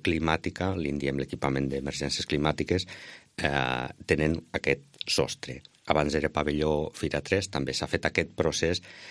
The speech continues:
de, d'alguna forma, mm, dignificar o fer alguna, una millora. Què ens permet Cervantes?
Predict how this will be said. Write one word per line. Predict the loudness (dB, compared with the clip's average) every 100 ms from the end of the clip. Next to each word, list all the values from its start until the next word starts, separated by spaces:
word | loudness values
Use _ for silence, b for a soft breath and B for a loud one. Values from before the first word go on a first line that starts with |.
| B
de, | 0 2 2 B B B 0
d'alguna | 2 4 0
forma, | 2 2 4 2 0 -12 _ -6
mm, | -4 -2 -4 0
dignificar | 0 2 -2 0 0
o |
fer | 2 2
alguna, | 2 4 2 2 2 0
una | -2
millora. | 0 -2 0
Què | 2
ens | 2
permet | 2 4 2
Cervantes? | 0 -2 0 -2 -6